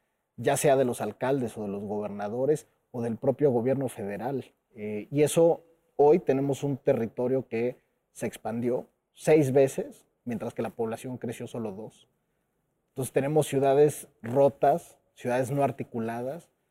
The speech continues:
ciudades que no fueron esta, esta, pues, la verdad, algo ilusorio que eran las ciudades dormitorio. La gente al final acabó haciendo su vida y reconvirtiendo las viviendas, eh, también en comercio y también en espacios públicos, porque la ciudad sucede.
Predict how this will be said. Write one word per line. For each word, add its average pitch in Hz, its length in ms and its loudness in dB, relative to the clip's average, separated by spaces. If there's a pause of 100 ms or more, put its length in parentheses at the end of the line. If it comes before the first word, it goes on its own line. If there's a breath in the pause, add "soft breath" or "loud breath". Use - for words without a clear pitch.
(140)
ciudades 143 460 4
que 135 120 -4
no 131 120 0
fueron 135 380 0
esta, 135 500 -2 (400)
esta, 120 340 -4 (200)
pues, 110 140 -12 (220)
la 110 160 -6
verdad, 123 480 -4 (520)
algo 120 220 0
ilusorio 135 560 2
que 131 80 -2
eran 127 100 2
las 120 120 -4
ciudades 120 260 -4
dormitorio. 110 720 0 (160)
La 101 100 -6
gente 135 480 0 (260 soft breath)
al 113 140 -8
final 123 300 -2
acabó 123 280 -2
haciendo 131 360 -4
su - 100 -12
vida 120 200 -2
y 135 60 2
reconvirtiendo 120 800 -4
las 240 180 -2
viviendas, 110 480 -8
eh, 175 40 -14
también 240 280 -8
en 254 120 -8
comercio 220 640 -6 (320)
y 110 80 -14
también 123 300 -6
en 123 80 -4
espacios 113 420 -12
públicos, 123 500 -10
porque 120 520 -8
la 117 160 -10
ciudad 123 320 -8
sucede. 120 680 -8